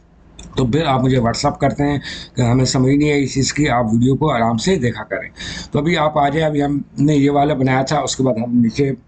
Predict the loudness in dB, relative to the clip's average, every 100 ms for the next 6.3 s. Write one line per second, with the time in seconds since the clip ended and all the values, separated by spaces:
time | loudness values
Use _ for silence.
0 | -14 -6 -4 -4 -2 -2 0 2 0 0
1 | -2 -2 -2 -2 -2 0 -2 -6 -14 -16
2 | -16 -8 -2 0 0 0 0 0 -2 -6
3 | -2 0 0 0 0 0 -2 -4 -8 -4
4 | -4 -2 -2 0 0 2 -2 -2 0 0
5 | 2 0 0 -2 -2 -2 0 0 0 -2
6 | -2 -2